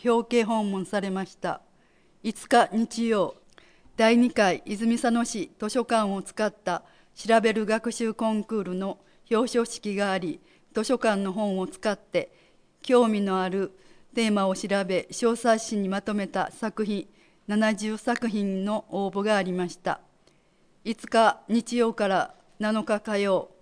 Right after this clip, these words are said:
本市の地域産業を東京圏のマーケティング研究会に所属する大学生たちによる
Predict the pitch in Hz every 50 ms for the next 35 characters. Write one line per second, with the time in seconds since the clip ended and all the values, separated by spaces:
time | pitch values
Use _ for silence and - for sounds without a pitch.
0 | _ _ _ _ - 254 247 254 240 - - 202 190 185 165 - - _ _ _
1 | _ _ _ - - 240 240 233 - 240 - - 240 226 226 220 208 202 196 180
2 | 175 180 185 196 185 - - _ _ _ _ _ _ _ - 240 226 254 240 -
3 | 240 233 226 233 - - 208 190 185 185 185 190 185 165 196 214 220 226 226 240
4 | 226 - 226 220 208 208 208 214 - - 220 214 214 208 - - 226 226 214 -
5 | 208 190 190 190 190 190 202 190 - - - 202 175 202 180 - - - - -
6 | 202 196 190 - - - - - _ _ _ - 180 208 208 220 208 220 220 220
7 | - - 226 208 190 - 202 190 - 202 190 190 185 185 180 175 175 185 170 -